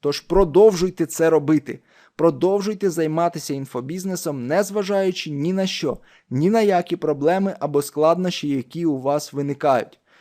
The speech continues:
Чим більше часу ви займаєтесь інфобізнесом, тим кращими ви стаєте.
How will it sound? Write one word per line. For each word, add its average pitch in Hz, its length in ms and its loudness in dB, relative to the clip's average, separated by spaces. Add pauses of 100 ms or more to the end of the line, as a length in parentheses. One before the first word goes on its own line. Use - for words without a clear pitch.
(200)
Чим 196 260 0
більше 240 360 2
часу 170 460 2
ви 151 120 -4
займаєтесь 180 720 0
інфобізнесом, 170 880 -4
тим 170 240 -2
кращими 160 680 -2
ви 143 200 -4
стаєте. 143 600 -2